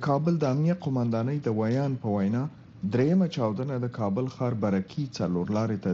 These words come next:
نږدې په یو لانډ کروزر موټر شوې چې دوه تنه پکې وژل شوي دي او یو بل زخمي شوی دی. د افغانستان د جمهوریت ریاست اول معاون امرالله صالح ویلي چې په نننۍ چاودنه کې د کابل ښار د پنځمې امنیتي حوزې آمر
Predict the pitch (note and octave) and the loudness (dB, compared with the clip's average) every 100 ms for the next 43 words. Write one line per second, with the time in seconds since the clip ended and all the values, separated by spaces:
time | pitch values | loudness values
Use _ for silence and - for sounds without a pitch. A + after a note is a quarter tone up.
0 | F#2 F#2+ - B2 F#2+ - - - C3+ C3+ | 2 0 -2 -2 -2 -8 -20 -2 2 2
1 | B2 A#2 A2+ A#2 A2 A2+ C#3+ B2+ G2+ G2 | 2 2 0 -2 -4 -2 -2 0 -2 -2
2 | G2 F#2 C3 B2+ B2 - - - - A#2 | -4 -4 -2 -2 -2 -8 -20 -18 -4 0
3 | C3 D3+ B2 G2+ F#2+ - F#2+ F#2+ G2+ E2+ | 0 0 0 -2 -4 -2 0 0 -2 -4
4 | - B2 B2 A#2+ G#2 F2+ F#2 G2+ G2+ G#2 | -4 -2 -2 0 0 2 0 0 -2 -2
5 | G#2 G#2+ - - - G2+ G2 - F2 E2+ | -2 -4 -14 -18 -6 -4 -2 -4 -4 -2
6 | D#2 D2+ E2 - - - - - B2+ C3 | -2 -2 -4 -6 -18 -18 -10 0 0 2
7 | C#3 C3+ - C#3+ C#3 A#2+ A#2+ B2 B2 B2+ | 0 -2 -4 -2 -2 0 0 0 0 0
8 | B2+ A#2 A#2+ A#2 A#2 A2+ C#3 A#2+ G#2 G#2+ | 0 0 -2 -4 -2 0 0 0 0 0
9 | C3+ - - - A#2 A#2 A2 A2 A2+ - | -2 -6 -14 -6 0 0 0 0 -2 0
10 | F#2+ G2 F#2+ B2 C#3+ C#3 - - - - | 0 2 0 0 -2 -4 -10 -20 -8 -4
11 | - C3+ C3+ C#3 C#3 D3+ D#3 - A2 C3 | 0 0 0 0 0 0 -2 0 0 0
12 | C3 B2+ B2+ A2 G2+ G#2 F#2 A#2+ - A#2 | -2 -2 -2 -2 0 0 0 0 -2 -2
13 | G#2+ G2 - G2 A2 A#2+ F#2+ F#2+ F#2 F#2+ | -2 -2 0 0 0 0 2 2 0 -2
14 | C#3+ A2+ F#2+ G2+ F2+ G2 C3+ | -2 0 0 0 0 0 -2